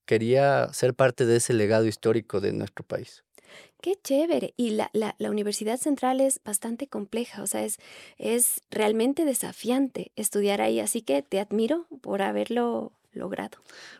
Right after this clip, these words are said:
Speaker 1: Muchas gracias. Todo el mundo dice que es desafiante. Mm, yo pienso que, que cuando tienes tú el objetivo claro, no piensas en el desafío, sino
Speaker 2: Ujú.
Speaker 1: piensas de que son encargos, que son tareas.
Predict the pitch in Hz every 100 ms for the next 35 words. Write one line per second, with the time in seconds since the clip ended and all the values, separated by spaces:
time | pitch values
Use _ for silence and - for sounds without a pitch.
0 | - 190 196 196 165 185 - 160 - -
1 | - - 233 269 220 226 190 170 165 170
2 | - 156 156 - 139 131 127 143 - 226
3 | _ - - - _ _ - 123 - 139
4 | 139 180 - 214 214 254 - 208 180 160
5 | 139 117 - _ _ _ - 147 156 147
6 | 139 156 190 175 - 165 175 160 - 135
7 | 147 156 160 - 147 131 156 170 127 127
8 | 131 131 143 139 143 135 113 107 101 101
9 | - 127 165 - 254 123 131 131 127 143
10 | 127 113 - 110 127 123 113 - 113 127
11 | 139 - - 123 123 113 110 104 123 143
12 | -